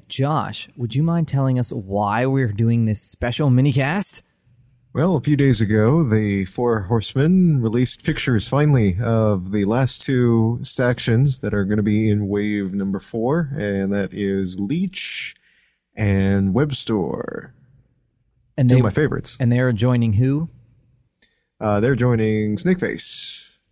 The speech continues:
Speaker 2: for wave number four.
Speaker 1: Snakeface. No, no, no, no, no.
Speaker 2: In fact, I think that's gonna be one of the, uh, one of the best waves to date, I think. The, actually, the next two are gonna be really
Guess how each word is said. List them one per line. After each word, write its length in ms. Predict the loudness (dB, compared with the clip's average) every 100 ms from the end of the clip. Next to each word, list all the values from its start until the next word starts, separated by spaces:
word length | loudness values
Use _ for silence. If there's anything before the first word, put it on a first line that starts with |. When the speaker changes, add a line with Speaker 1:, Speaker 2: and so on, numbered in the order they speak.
| _
Speaker 2:
for 200 | -8 -4
wave 220 | 0 0 -2
number 220 | -4 -4
four. 340 | -8 -14 -14 _ _ _ _ _ -12
Speaker 1:
Snakeface. 640 | -12 -14 -20 -20 -20 -20 _ _ _ _ _ _ _
No, 100 | -18 -18 _ -20
no, 100 | -20 _
no, 140 | -16 -16 -14
no, 120 | -14 -14 -14 -20
no. 120 | -20 _ _
Speaker 2:
In 80 | -2
fact, 180 | 0 2
I 80 | 2
think 160 | 2
that's 160 | 0 -2
gonna 140 | -2
be 100 | 0
one 220 | 0 0
of 120 | 0 -2
the, 300 | -4 -2 0
uh, 200 | 0 0
one 160 | 0 0
of 80 | -2
the 60 |
best 540 | -2 -2 -4 -12 -14 -18 _ -20 _ _ _ -12
waves 460 | -2 2 2 0 -4
to 80 | 0
date, 380 | 2 2 0
I 100 | -4
think. 380 | -2 -4 -6 -12 -4
The, 160 | 0 2
actually, 240 | 2 0
the 80 | 2
next 260 | 0 -2 -6
two 300 | 0 2 4
are 60 |
gonna 160 | 2 2
be 120 | 2
really 440 | 2 2 2 0